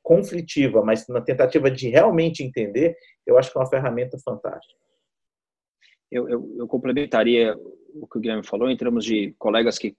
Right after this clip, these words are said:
Speaker 2: querem fazer ou muita comoção ou, sem, ou, ou muito desespero. Então, também segurar um pouco esses colegas e tentar trocar as informações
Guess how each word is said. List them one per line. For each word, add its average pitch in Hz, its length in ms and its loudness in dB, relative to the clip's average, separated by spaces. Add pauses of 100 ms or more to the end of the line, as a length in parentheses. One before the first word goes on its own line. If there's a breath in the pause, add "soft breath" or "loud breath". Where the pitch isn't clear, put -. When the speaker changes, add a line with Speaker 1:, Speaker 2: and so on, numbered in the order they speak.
(140)
Speaker 2:
querem 110 220 0
fazer 104 180 -4
ou 127 80 0
muita 139 240 0
comoção 151 800 -2 (460 soft breath)
ou, 117 480 2 (340)
sem, - 160 -6 (160)
ou, 123 180 -4
ou 120 260 2
muito 117 600 -2 (120)
desespero. 135 840 2 (300 soft breath)
Então, 117 200 -8
também 123 400 0
segurar 117 360 0
um 117 60 -2
pouco - 180 -6
esses - 140 -4
colegas 123 440 0
e 123 60 -8
tentar 143 260 -2
trocar 151 280 4
as 135 160 2
informações 127 720 0